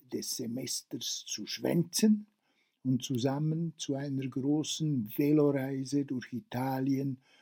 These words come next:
und die westlichen Mittelmeerländer aufzubrechen.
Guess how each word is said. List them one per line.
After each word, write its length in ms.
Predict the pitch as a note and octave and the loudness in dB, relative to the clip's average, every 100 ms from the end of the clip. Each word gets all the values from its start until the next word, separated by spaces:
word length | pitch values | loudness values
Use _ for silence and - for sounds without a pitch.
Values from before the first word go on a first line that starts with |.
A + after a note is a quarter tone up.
| - - - | -20 -20 -2
und 260 | C3+ B2 | 0 0
die 120 | C#3+ B2+ | -2 0
westlichen 720 | C#3 - - C3+ - C#3 C3 | 0 -2 -4 -2 0 0 2
Mittelmeerländer 1300 | C#3 C#3 C#3+ B2 B2 B2 A#2 A2+ A2 A#2+ B2+ A#2+ A#2+ - _ _ | 2 2 0 2 2 0 -2 -6 -2 0 0 0 -2 -6 _ _
aufzubrechen. 1120 | - B2+ B2 - - A#2+ A#2+ A#2+ G2+ - G2+ | -4 -2 -2 -6 -4 -4 -2 -4 -4 -12 -14